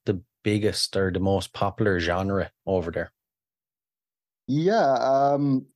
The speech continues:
Speaker 2: in my opinion, I'd say a lot of the, the core stuff does really well here at the moment. Um, but not that that's hampered any success or anything like that. Um, we, we've done well, and we've, um, been, been ble-,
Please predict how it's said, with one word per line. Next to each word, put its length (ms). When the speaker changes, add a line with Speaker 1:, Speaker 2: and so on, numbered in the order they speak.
Speaker 2:
in 100
my 180
opinion, 340
I'd 100
say 140
a 60
lot 160
of 140
the, 240
the 100
core 320
stuff 320
does 240
really 300
well 260
here 480
at 80
the 120
moment. 560
Um, 520
but 260
not 320
that 140
that's 640
hampered 380
any 180
success 480
or 80
anything 240
like 220
that. 200
Um, 440
we, 200
we've 220
done 240
well, 220
and 120
we've, 240
um, 560
been, 340
been 160
ble-, 220